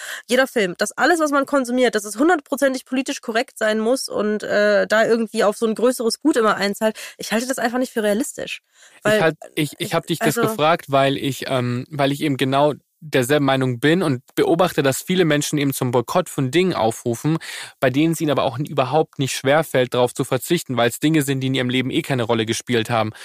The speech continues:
Speaker 2: Wirklich auf was zu verzichten, was für einen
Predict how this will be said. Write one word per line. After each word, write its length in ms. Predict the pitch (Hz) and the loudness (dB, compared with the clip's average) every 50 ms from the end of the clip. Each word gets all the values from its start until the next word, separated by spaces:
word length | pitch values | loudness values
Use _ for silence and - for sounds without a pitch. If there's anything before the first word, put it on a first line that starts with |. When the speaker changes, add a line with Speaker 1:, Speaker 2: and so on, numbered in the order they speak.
| - - - - | -18 -18 -10 -2
Speaker 2:
Wirklich 360 | 135 156 180 - 190 170 151 | 2 2 2 2 0 0 0
auf 140 | 139 123 - | -2 0 0
was 140 | 139 135 - | -2 -2 -2
zu 100 | - 143 | -4 -4
verzichten, 720 | - - 127 - - - 196 - - - 143 135 127 120 | -2 -4 -4 -2 -2 -2 -2 -2 -4 -6 -6 -6 -4 0
was 240 | 127 131 139 - - | 0 0 0 -2 -4
für 240 | - - 143 131 - | -4 -2 0 0 2
einen 480 | 101 127 127 127 123 123 120 120 120 | 2 2 2 2 2 0 0 -2 -4